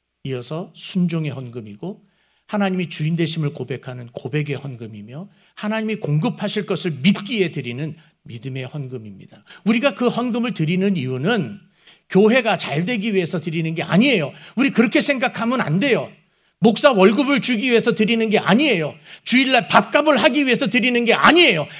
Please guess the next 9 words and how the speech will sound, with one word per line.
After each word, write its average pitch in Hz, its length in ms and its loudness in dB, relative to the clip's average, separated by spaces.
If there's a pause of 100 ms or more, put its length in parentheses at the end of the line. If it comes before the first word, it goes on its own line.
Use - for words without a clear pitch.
(260)
하나님이 349 760 8
예배를 247 300 6
받으시기를 190 520 4
원하시기 147 500 -4
때문에, 120 460 -16 (340)
하나님이 339 500 6
주인이시라고 285 840 8
이야기하기 196 600 4
때문에 113 480 -10